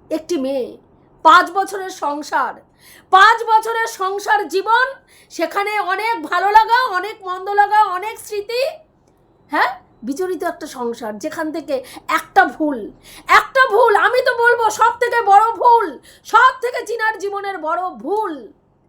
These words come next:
হচ্ছে চিনার বাবা মার এই, এই বেচুমিত্তিরের মতন এই রকম একটি পুরুষ মানুষকে স্বামী হিসাবে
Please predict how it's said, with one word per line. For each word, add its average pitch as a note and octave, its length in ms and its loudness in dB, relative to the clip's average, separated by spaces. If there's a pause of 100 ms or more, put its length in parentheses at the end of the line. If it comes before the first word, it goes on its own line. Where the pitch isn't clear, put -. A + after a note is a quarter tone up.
হচ্ছে C4+ 400 -8 (300)
চিনার D#4+ 380 -2
বাবা B3+ 360 0
মার C#4 260 -4 (320)
এই, G#4+ 500 2 (340)
এই A#4+ 300 4
বেচুমিত্তিরের B4 960 2
মতন G#4+ 340 2
এই C5 300 2
রকম B4 260 -2
একটি A4+ 260 -2
পুরুষ G#4+ 420 -8
মানুষকে G4+ 760 -2 (240)
স্বামী E4 380 -6
হিসাবে F#4 560 -2